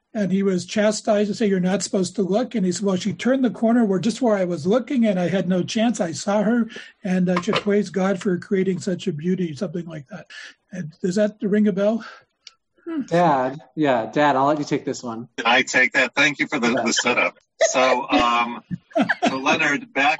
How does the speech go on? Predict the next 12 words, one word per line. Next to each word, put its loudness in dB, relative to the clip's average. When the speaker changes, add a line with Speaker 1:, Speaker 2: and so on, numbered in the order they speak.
Speaker 3:
in, -6
like, -2
nineteen -2
seventy-six, -4
I -2
was -6
visiting 0
my 0
grandmother -2
in -10
Fort -4
Lauderdale, -2